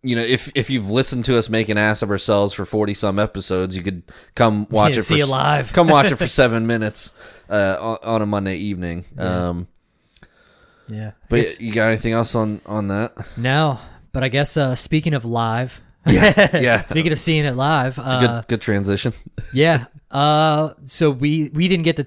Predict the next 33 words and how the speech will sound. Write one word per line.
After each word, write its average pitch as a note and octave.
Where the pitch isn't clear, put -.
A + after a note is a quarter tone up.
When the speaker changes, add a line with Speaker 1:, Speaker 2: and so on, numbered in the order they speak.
Speaker 2:
we D3+
didn't D#3
talk D#3
about C3
last C3+
week. C3+
Kyle B2+
was B2
here, B2+
but, C3+
uh, A#2
Chris -
Rock's D#3
live C#3+
special. C#3
Speaker 1:
Yep, F2
yep. G#2+
Speaker 2:
How'd C3
you C3+
feel D#3
about C3
it? C3
Speaker 1:
I D3+
really E3
dug C#3+
it. -
Speaker 2:
Yeah. D3
Speaker 1:
It C3+
was, C3+
it C3
was A#2+
a A#2+
good A2